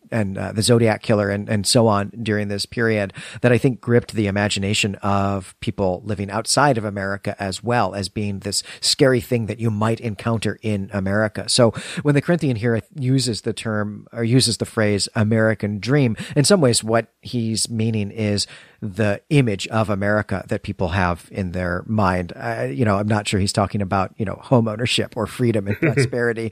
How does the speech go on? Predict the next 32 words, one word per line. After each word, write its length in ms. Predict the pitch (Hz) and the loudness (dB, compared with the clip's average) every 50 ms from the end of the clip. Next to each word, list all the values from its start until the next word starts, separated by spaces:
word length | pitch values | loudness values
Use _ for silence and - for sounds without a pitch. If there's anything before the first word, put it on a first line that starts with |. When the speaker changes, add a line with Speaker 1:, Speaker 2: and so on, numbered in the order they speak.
| - 190 | -2 -2
Speaker 1:
<laughs> 120 | 196 - | -2 0
with 160 | 208 175 151 185 | 0 0 0 0
the 180 | 170 156 160 | 0 0 2
way 140 | 143 151 147 | 2 2 2
that 120 | 131 127 | 2 2
our 120 | 120 120 - | 2 2 2
politicians 600 | - 127 120 123 - - 123 - 120 107 92 - | 2 2 2 2 0 0 0 0 -2 -4 -6 -6
use 180 | 104 101 98 - | -8 -8 -8 -6
American 420 | 120 107 104 104 104 104 - 107 | -4 -2 -2 -4 -4 -6 -6 -8
dream. 340 | 98 - 104 110 117 135 - - - 131 127 - | -6 -6 -8 -10 -10 -14 -16 -16 -18 -20 -10 -2
Speaker 2:
Yeah, 120 | - 160 156 | 0 2 2
I 60 | 151 | 4
think 160 | 156 190 202 | 2 2 2
he's, 200 | 214 185 - - | 2 2 2 0
it's 180 | - 151 - 151 | 0 2 2 2
a 40 | |
particular 340 | 135 147 - 202 185 185 175 | 2 2 2 2 4 2 2
kind 220 | - - 170 156 147 | 2 2 2 4 4
of, 140 | 139 123 127 131 - _ - | 2 2 0 -4 -6 _ -6
not 320 | 143 143 135 143 143 135 - | -2 0 2 2 2 2 2
so 100 | - 143 | 2 2
much 140 | 135 131 | 2 4
American 420 | 131 135 135 135 131 127 - 123 113 | 4 4 4 4 4 2 2 2 2
dream 420 | - 110 113 120 127 131 135 131 | 2 2 2 4 4 4 4 4
as 140 | 123 110 107 | 4 4 4
American 560 | 110 110 110 110 113 110 - - 110 101 95 | 2 2 4 4 4 2 2 0 -2 0 0
nightmare. 540 | 95 101 110 - 139 147 160 180 185 180 - - - - - - - - - - - | 0 0 0 2 2 0 0 0 -2 -6 -12 -20 -20 -18 -18 -18 -18 -20 -20 -8 -2
Um, 380 | - 113 110 104 98 98 98 98 | 0 2 2 2 0 -2 -4 -4
Speaker 1:
Yeah. 240 | 127 113 107 87 - _ - - _ _ _ - | -4 -4 -4 -6 -8 _ -20 -20 _ _ _ -8
Speaker 2:
in 160 | 123 117 107 | -6 -4 -4
terms 440 | - - 143 131 123 120 113 104 - | -2 0 2 2 4 4 2 2 2
of 680 | 113 120 113 107 104 104 101 98 95 - - - - | 2 4 4 4 4 4 2 0 -2 -8 -10 -12 -12